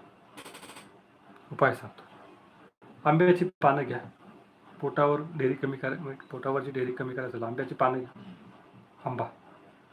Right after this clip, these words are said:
जांभळाची पानं घ्या, आंबा, जांभूळ पानं घ्यायची, कुटायची, त्यात हळद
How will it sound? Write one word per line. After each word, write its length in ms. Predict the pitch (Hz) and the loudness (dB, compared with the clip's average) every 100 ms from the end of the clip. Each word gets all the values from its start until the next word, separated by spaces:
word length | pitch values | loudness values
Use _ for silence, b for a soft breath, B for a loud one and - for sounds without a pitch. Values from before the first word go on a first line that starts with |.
| - - _ _ - 151 | -20 -20 _ _ 2 8
जांभळाची 420 | 135 127 143 151 | 8 10 4 4
पानं 280 | 135 131 131 | 2 2 0
घ्या, 140 | 131 - - _ _ - - - - - - - - - - - - | -6 -10 -20 _ _ -20 -20 -20 -20 -20 -20 -20 -20 -20 -20 -16 -8
आंबा, 260 | 131 127 135 | -2 2 2
जांभूळ 300 | 131 127 131 | 2 -2 -4
पानं 320 | 131 123 127 | -2 -2 -2
घ्यायची, 280 | 117 110 - | -6 -10 -12
कुटायची, 440 | 131 127 127 123 | -6 -2 -2 -2
त्यात 140 | 131 127 | -8 -4
हळद 180 | 131 | -4